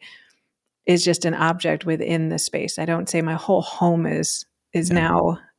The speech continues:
Speaker 1: the spilled pillow.
Speaker 2: Yeah. And, you know, it's so, it's so subtle too, how language uses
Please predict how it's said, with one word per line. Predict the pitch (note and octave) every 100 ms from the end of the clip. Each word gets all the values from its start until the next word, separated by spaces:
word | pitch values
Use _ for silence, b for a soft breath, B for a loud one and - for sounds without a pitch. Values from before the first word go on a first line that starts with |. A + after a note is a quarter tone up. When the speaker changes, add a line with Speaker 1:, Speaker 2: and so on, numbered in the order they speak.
| _
Speaker 1:
the | - E3+ E3
spilled | - - D#3+ G3
pillow. | - - - F#3 - _ _ _ _ _
Speaker 2:
Yeah. | G2+ G#2 G2 - B B B -
And, | C3 C#3
you | B2
know, | C3 D3+ -
it's | -
so, | - - D3+ D2 - - _ _ _ -
it's | A2+ -
so | - C#3
subtle | C#3+ - - G#2 B2 C3 B2+
too, | - G#2+ G#2 A2+
how | F#2+ F#2+
language | F#2+ F2+ G2 G2+ G#2 G2+ G#2
uses | G2 G2 G2 F#2